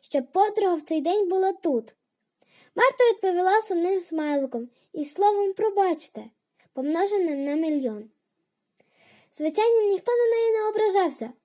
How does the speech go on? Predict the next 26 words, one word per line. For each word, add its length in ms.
однак 260
усі 200
страшенно 520
сумували. 640
"Ходіть 380
сюди", 500
Марія 360
показала 500
на 160
камеру. 400
Вони 220
мали 360
стати 420
просто 420
перед 360
об'єктивом, 720
щоб 240
директор 520
міг 240
її 480
протестувати. 840
Однак 380
не 80
повинен 460
створювати 580
ні 380